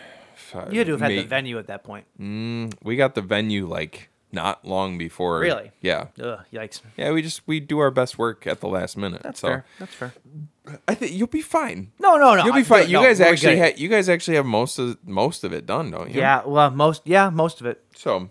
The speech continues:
Speaker 2: Most
Speaker 1: so
Speaker 2: of it's paid off already too, which is crazy.
Speaker 1: Yeah, so now you can
Speaker 2: Well,
Speaker 1: just
Speaker 2: well,
Speaker 1: n-
Speaker 2: well, paid off as,
Speaker 1: Yeah,
Speaker 2: as far as cre-,
Speaker 1: yeah.
Speaker 2: you know, credit gets you. <laughs>
Speaker 1: Debt,
Speaker 2: But
Speaker 1: yeah. <laughs> Pa-, when, when paid off and deep in debt are synonymous. Yeah,
Speaker 2: Yeah,
Speaker 1: cool.
Speaker 2: you know, life crippling debt. Fine.
Speaker 1: <laughs>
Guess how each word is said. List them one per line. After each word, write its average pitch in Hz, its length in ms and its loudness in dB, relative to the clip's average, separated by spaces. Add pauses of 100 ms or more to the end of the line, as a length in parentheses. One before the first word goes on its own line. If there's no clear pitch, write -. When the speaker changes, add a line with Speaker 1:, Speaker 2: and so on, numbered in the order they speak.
(400)
Speaker 2:
Most 123 140 -10
Speaker 1:
so 143 80 0
Speaker 2:
of 180 120 -6
it's 156 100 -10
paid 117 260 -10
off 113 200 -4
already 98 220 -12
too, 101 240 -12
which 101 140 -14
is - 100 -20
crazy. 101 400 -12
Speaker 1:
Yeah, 170 240 -8
so - 180 -10
now 131 280 -8
you 151 140 -6
can 147 160 -10
Speaker 2:
Well, 170 200 8
Speaker 1:
just - 140 -6
Speaker 2:
well, 180 160 4
Speaker 1:
n- - 60 -2 (220)
Speaker 2:
well, 156 200 -2 (320)
paid 117 340 -12
off 104 240 -8
as, 95 40 -6
Speaker 1:
Yeah, 85 160 -2
Speaker 2:
as 87 120 -10
far 131 220 -2
as 113 120 -12
cre-, - 60 -8
Speaker 1:
yeah. 113 200 -4
Speaker 2:
you 131 80 -10
know, 107 200 -10
credit 120 260 -2
gets 160 240 -2
you. 175 80 2
<laughs> 180 380 -6
Speaker 1:
Debt, 98 220 4
Speaker 2:
But 220 220 0
Speaker 1:
yeah. 110 300 2
<laughs> 254 840 2
Pa-, 262 260 6
when, 170 240 2 (240)
when 151 220 2
paid 165 420 2
off 139 540 8
and 120 500 0
deep 151 320 -4
in 131 280 0
debt 127 380 2
are 110 200 2
synonymous. 110 760 -2
Yeah, 104 260 0
Speaker 2:
Yeah, 427 140 2
Speaker 1:
cool. 123 200 4
Speaker 2:
you - 60 -6
know, 160 100 -2
life 170 260 2
crippling 165 360 -4
debt. 147 240 -2
Fine. - 280 4
Speaker 1:
<laughs> 359 140 2